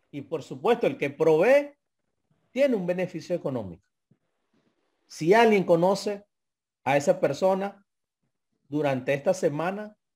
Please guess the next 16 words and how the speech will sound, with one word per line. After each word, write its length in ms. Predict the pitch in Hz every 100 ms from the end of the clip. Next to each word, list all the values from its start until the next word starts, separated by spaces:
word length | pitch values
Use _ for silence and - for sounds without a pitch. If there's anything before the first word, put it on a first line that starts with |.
| _
tiene 240 | 156 160
contacto 480 | 170 165 143 147 170
con 200 | 160 147
alguien, 380 | 160 190 202 202 _ _ _ _ _ _ _
por 160 | - 143
favor, 540 | - 123 147 139 - _ _ _ _ _ _ _ _ _ _
ábrele 440 | 160 180 151 127
esa 400 | 120 151 147 139 _ _
ventana 480 | 123 117 131 127
y 40 | 127
esa 260 | 123 127
puerta. 300 | - 104 _ _ _ _ _ _ _ _ _
¿Ok? 200 | - 104 170 196 - _ _ _ _ _ _ _
Chicos, 380 | 185 190 226 226
lo 200 | 170 151
dejo 600 | 165 185 202 226 220